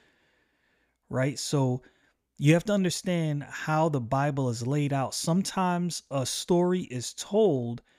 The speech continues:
and that story is something that happened before a story that's gonna be told afterwards. It's not really confusing. It might seem confusing, but if you actually read and study your Bible,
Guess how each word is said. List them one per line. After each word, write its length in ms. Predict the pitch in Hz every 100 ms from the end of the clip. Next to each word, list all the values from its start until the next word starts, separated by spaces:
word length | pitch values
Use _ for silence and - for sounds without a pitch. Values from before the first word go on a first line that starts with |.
| _ _ _ _ _ -
and 180 | 135 139
that 140 | 151
story 760 | - - 214 196 180 143 120 117 _ -
is 200 | 143 127
something 460 | - 165 156 156
that 140 | 147 127
happened 800 | - - 170 170 139 120 120 - -
before 880 | 117 120 - - 185 160 131 120 113 _ _ _ _ -
a 100 | 135
story 400 | - - 165 151
that's 220 | 147 135
gonna 180 | - 135
be 140 | 127
told 340 | 127 - 139 120
afterwards. 580 | 131 143 - 110 107 117
It's 160 | 147
not 260 | 202 226 147
really 280 | 175 190 160
confusing. 640 | - 117 - 165 147 123
It 60 | 143
might 240 | 160 131
seem 380 | - 156 175 185
confusing, 640 | - 123 - 139 120 120
but 100 | 113
if 80 | 113
you 100 | 123
actually 460 | 131 143 - 156 123
read 340 | 107 151 160
and 140 | 123 117
study 300 | - 156 139
your 140 | 120
Bible, 540 | 104 131 143 117 107